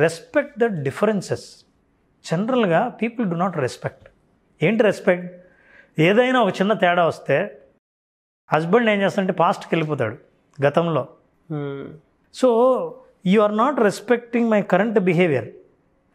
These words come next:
Speaker 1: Why don't, రెస్పెక్ట్ అనే అర్థం ఏంటంటే, నా-, I'm telling you, ప్రాక్టికల్గా చాలా, ఆ, రీసెర్చ్లో తేలింది ఏంటంటే ప్రేమ, కేర్,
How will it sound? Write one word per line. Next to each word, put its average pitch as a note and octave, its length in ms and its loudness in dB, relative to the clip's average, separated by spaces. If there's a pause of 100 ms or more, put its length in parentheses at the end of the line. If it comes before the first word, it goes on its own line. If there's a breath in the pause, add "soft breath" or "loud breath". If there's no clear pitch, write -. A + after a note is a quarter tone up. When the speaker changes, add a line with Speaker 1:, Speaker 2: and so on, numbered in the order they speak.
(640)
Speaker 1:
Why G#3 180 2
don't, C#4 240 0
రెస్పెక్ట్ E3 520 0
అనే B3 120 4
అర్థం G#3 260 2
ఏంటంటే, G#3 280 -2
నా-, E3+ 380 -4
I'm F#3 140 -2
telling A3+ 300 0
you, A#3 220 0 (180)
ప్రాక్టికల్గా A3 640 0
చాలా, F#3+ 420 2 (160)
ఆ, D#3+ 40 2
రీసెర్చ్లో F3 520 -4
తేలింది D#3 340 -4
ఏంటంటే C#3 500 -6 (420 soft breath)
ప్రేమ, G3+ 480 2 (600)
కేర్, F3 340 2